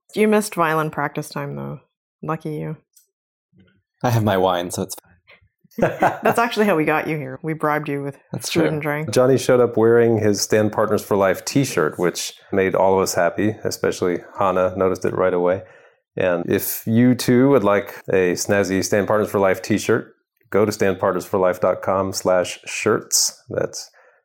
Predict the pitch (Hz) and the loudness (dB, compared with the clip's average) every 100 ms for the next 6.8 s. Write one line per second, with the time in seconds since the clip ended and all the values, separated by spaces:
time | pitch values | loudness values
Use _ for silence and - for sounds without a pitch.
0 | _ - - 92 - - 101 85 78 92 | _ -8 -2 -2 -4 -4 0 2 0 -2
1 | - - 85 78 - 90 - - _ 92 | -4 -6 -4 -6 -2 0 0 -6 _ -2
2 | 101 101 92 92 95 92 90 - 87 90 | 0 2 2 0 2 2 2 -2 0 0
3 | 87 87 - 92 - - 175 127 120 120 | 0 -2 0 -2 -2 -14 -2 0 2 2
4 | 120 104 - 85 87 85 87 78 80 80 | 2 2 0 0 0 0 -2 0 0 0
5 | 78 _ - 285 269 262 - 135 135 127 | -4 _ -12 -10 -10 -12 -4 0 2 2
6 | 120 120 - _ - - - 202 | 2 -2 -8 _ -20 -14 -6 -6